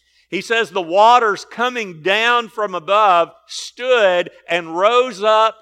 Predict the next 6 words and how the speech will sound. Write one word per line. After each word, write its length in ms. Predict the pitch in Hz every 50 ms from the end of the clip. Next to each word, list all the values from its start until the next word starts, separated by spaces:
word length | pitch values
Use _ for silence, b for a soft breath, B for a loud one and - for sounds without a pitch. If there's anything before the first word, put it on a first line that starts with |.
| _
in 160 | 190 190 190
a 120 | 180 160 139
heap 600 | - - _ 233 247 247 202 147 - _ _ _ _ _ _ _ _ _
very 480 | _ 131 143 190 214 233 226 233 226 214
far 360 | - - 202 208 208 196 196
away." 400 | 185 185 196 208 185 147 127 -